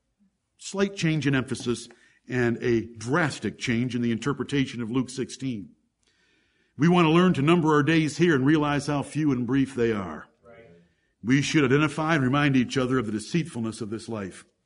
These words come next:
Speaker 1: Very quickly. Number six, a relationship over religion and truth.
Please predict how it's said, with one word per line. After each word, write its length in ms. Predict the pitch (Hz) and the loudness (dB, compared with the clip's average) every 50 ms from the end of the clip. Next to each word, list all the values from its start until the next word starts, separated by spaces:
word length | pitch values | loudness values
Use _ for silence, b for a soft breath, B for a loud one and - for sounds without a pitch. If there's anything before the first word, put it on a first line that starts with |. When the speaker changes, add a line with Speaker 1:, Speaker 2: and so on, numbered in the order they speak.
| _ _ _ _ _ _ _ _ _ _ _ _ - - | _ _ _ _ _ _ _ _ _ _ _ _ -20 -16
Speaker 1:
Very 340 | - 110 104 139 131 123 120 | -12 -6 -4 -2 0 0 -2
quickly. 420 | 117 - 127 117 - 113 101 87 - b b b b b b - | -2 -2 -4 -4 -4 -6 -10 -10 -12 b b b b b b -8
Number 280 | 120 131 131 120 123 | -4 -4 -2 -2 -4
six, 480 | 110 - - 135 101 90 - - - - b b b b b b b b | -4 -4 -4 -4 -4 -4 -6 -12 -18 -18 b b b b b b b b
a 80 | 117 123 | -4 -2
relationship 720 | 123 120 135 143 139 - - 117 107 - 131 117 - 127 | 0 2 2 2 2 0 -2 -6 -4 -2 -2 0 2 2
over 200 | 123 123 110 117 | 2 2 2 0
religion 380 | 117 110 123 123 - 120 117 | 2 2 2 2 2 0 0
and 140 | 110 107 104 | -2 -2 -2
truth. 420 | - - 123 107 95 82 - - | 0 0 0 0 0 -2 -6 -12